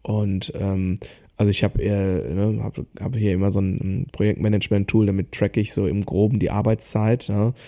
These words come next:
Und, ähm, der, der rechnet mir dann immer so einen, ähm, Average, also so einen Durchschnitt aus, äh, von der wöchentlichen Arbeitslast. Ähm, genau. Und, ähm, das, das ist ziemlich präzise,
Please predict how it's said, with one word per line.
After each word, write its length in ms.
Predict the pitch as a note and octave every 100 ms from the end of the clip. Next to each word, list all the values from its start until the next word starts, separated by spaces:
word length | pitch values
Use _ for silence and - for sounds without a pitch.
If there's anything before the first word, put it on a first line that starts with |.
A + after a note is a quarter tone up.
| - - _
Und, 380 | - G#2+ G2 -
ähm, 380 | G2+ G2+ G2 G2+
der, 160 | F#2 E2+
der 340 | F#2+ G2 F#2+
rechnet 240 | G#2+ G#2+ G2+
mir 80 |
dann 160 | G#2+ G2+
immer 180 | G2 G2
so 140 | G#2
einen, 380 | D2 F#2+ G2 F#2+
ähm, 380 | F#2 F#2+ F#2 -
Average, 600 | A2+ A2+ G#2 G#2+ - - A2
also 140 | G2
so 100 | G2
einen 140 | F2+
Durchschnitt 340 | F2 A2+ A2 G2
aus, 320 | G2 G#2 - -
äh, 160 | G#2
von 180 | - F#2+
der 180 | F#2+ F#2 - - -
wöchentlichen 480 | G#2+ G2+ G#2+ G#2 -
Arbeitslast. 880 | D#2 G2+ A#2+ G2 - F#2+ C3+ - - - - - _
Ähm, 380 | - A2 G#2+ G#2+
genau. 400 | B2+ A#2+ E2+ - -
Und, 400 | G2+ G2 G2 - - - - - - _ _ _ _ - - -
ähm, 320 | G2+ G2 G2+
das, 200 | G2 -
das 160 | G#2+ G#2
ist 140 | G#2
ziemlich 260 | - A#2 G#2
präzise, 760 | - G#2+ - G#2+ G#2+ C3+ E3